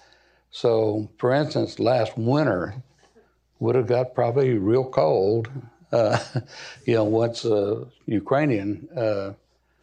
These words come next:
invasion happened, uh, by Russia,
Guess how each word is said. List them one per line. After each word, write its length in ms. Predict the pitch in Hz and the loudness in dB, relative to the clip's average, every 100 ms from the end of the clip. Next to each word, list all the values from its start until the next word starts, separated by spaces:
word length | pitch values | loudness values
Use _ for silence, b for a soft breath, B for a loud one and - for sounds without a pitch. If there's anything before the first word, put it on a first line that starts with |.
| _ _ | _ _
invasion 600 | - 101 101 98 92 107 92 | -2 -2 0 -2 -4 -6 -4
happened, 580 | 101 104 - 107 107 | -4 -4 -2 -2 -2
uh, 260 | 107 92 92 | -2 -4 -8
by 200 | 98 101 | -4 -2
Russia, 600 | 87 101 139 - 101 95 | 0 0 -2 -2 -6 -8